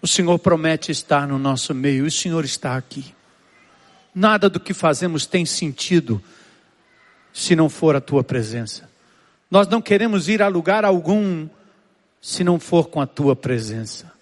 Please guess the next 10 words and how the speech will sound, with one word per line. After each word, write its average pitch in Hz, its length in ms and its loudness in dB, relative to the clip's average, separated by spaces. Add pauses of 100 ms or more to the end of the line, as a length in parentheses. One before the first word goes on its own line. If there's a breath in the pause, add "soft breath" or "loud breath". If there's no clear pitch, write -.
(840 soft breath)
Senhor, 214 360 2
que 214 140 -2
esta 226 280 0
igreja 202 560 0
que 170 360 -2
ao 175 100 2
longo 214 260 0
desses 190 520 -2
sessenta - 720 0
anos 170 520 -2